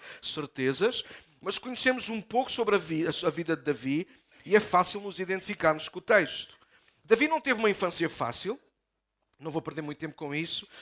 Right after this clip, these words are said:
mas Davi, quando ele é, quando ele é chamado para ser rei, ele tem uma série de irmãos, ele tem sete irmãos,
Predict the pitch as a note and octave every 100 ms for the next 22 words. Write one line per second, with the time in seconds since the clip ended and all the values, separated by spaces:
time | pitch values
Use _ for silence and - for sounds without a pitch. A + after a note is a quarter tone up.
0 | - - D#3 F3+ F3 G3 G3 F#3 F#3 F3+
1 | F3+ F3 - E3 E3+ E3+ E3+ - E3 E3+
2 | - D#3+ - D#3+ C3+ D3+ D#3+ F3 F#3+ -
3 | E3 E3+ G3 F#3 F3 - F3 F#3 F#3+ F3+
4 | F3+ F3 E3 - F3+ G3 F#3 D#3+ D#3+ G3
5 | -